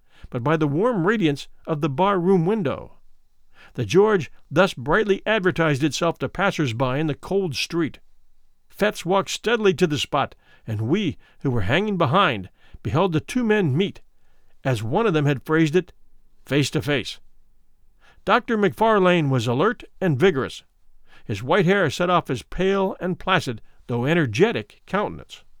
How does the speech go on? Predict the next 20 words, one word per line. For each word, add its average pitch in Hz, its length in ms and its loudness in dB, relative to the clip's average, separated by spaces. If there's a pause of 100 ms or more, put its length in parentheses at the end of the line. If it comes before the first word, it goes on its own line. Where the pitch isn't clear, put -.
(480)
He - 60 -4
was 113 140 -2
richly 220 400 -2
dressed 170 380 -2 (260)
in 120 100 -6
the 107 100 -4
finest 190 460 0
of 123 140 -4
broadcloth 143 640 0
and 120 100 -6
the 120 60 -6
whitest 175 480 0
of 131 140 -2
linen, 151 320 -4 (520)
with 117 140 -4
a 117 40 0
great 208 300 0 (200)
gold 220 320 0
watch 147 340 -4
chain, 101 420 -6